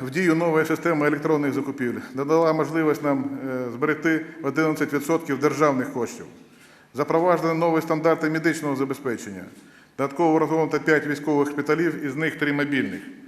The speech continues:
у зоні проведення антитерористичної операції. Підготовлений і зараз відправлений до Кабінету Міністрів для затвердження проект військово-медичної доктрини. На стадії завершення роботи щодо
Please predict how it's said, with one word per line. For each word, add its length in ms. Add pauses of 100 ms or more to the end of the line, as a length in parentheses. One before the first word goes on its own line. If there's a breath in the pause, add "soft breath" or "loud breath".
(120)
у 100
зоні 280
проведення 460
антитерористичної 600
операції. 440 (800 loud breath)
Підготовлений 680 (160)
і 320 (180)
зараз 360
відправлений 560 (200)
до 80
Кабінету 400
Міністрів 400
для 140
затвердження 580 (460 loud breath)
проект 360
військово-медичної 800
доктрини. 440 (1400 loud breath)
На 100
стадії 500 (420)
завершення 600
роботи 440
щодо 500